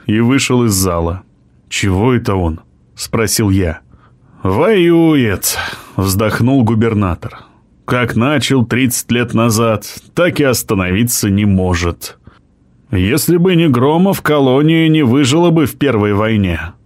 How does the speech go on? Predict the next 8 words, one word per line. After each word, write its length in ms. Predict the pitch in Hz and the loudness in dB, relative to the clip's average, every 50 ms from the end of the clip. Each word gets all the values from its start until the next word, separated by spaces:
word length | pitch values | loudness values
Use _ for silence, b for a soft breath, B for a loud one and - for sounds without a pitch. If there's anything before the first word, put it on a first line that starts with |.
| _ _ | _ _
заметил 600 | - 104 107 117 113 113 107 98 90 - 98 101 104 | -4 -2 0 0 0 0 0 0 -2 -2 -2 0 0
инженер. 580 | 104 101 104 117 110 101 90 82 85 - - - _ _ _ _ _ _ | 0 0 0 0 0 0 0 -2 -4 -6 -10 -18 _ _ _ _ _ _
"Кто 220 | - - 202 202 | -6 -2 0 0
знает", 500 | 160 127 117 117 120 120 117 117 120 - - _ _ _ _ _ | 2 2 2 2 2 2 0 0 -2 -6 -14 _ _ _ _ _
сказала 540 | - - - 113 107 98 107 135 160 165 156 | -14 -6 -2 -2 0 0 0 0 0 0 0
старший 440 | - - 120 123 127 120 - 127 117 | 0 0 -2 -2 -2 -2 -2 0 0
биолог 480 | 110 107 104 104 107 113 113 107 - | 2 2 2 2 2 0 0 0 0
Юлия. 500 | 120 120 120 113 95 87 85 80 - - | 0 0 2 2 2 0 0 -2 -4 -8